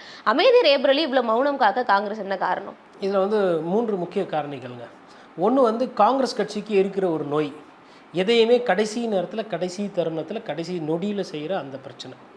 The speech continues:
Speaker 2: எல்லா கட்சியும் வேட்பாளர் அறிவிச்சிருவாங்க, இவங்க கடைசி நேரத்துல தான் டென் ஜன்பத்துலேருந்து அனுப்புவாங்க.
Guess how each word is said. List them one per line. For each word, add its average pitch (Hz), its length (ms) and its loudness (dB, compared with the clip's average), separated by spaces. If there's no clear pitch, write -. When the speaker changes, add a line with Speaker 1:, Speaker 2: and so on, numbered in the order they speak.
Speaker 2:
எல்லா 208 260 4
கட்சியும் 214 340 0
வேட்பாளர் 190 520 4
அறிவிச்சிருவாங்க, 165 640 -6
இவங்க 156 220 -6
கடைசி 160 320 -4
நேரத்துல 160 340 -2
தான் 190 180 0
டென் 180 180 -4
ஜன்பத்துலேருந்து 160 680 -4
அனுப்புவாங்க. 135 500 -10